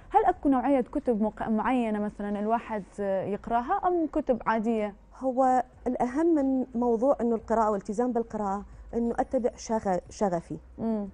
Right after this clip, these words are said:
Speaker 2: يعني كل واحد مثلًا شنو اللي يستمتع به.
Speaker 1: يعني مو شرط القراءة فقط.
Speaker 2: هو إنه هو أهم شيء الاستمتاع.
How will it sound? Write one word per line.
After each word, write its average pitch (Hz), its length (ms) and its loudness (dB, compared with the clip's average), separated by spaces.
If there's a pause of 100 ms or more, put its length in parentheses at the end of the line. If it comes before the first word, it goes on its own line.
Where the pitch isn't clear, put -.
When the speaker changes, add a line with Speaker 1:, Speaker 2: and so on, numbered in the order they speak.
(140)
Speaker 2:
يعني 208 240 -2
كل 269 160 0
واحد 247 300 0
مثلًا 226 200 -2
شنو 285 200 -2
اللي 233 160 0
يستمتع 247 480 -2
به. 180 220 -4 (500)
Speaker 1:
يعني 220 180 0
مو 269 100 6
شرط 208 220 0
القراءة 175 360 0
فقط. 165 380 -10
Speaker 2:
هو 220 200 0
إنه 233 200 2
هو 208 340 0
أهم 247 240 0
شيء 254 180 -8
الاستمتاع. - 720 -6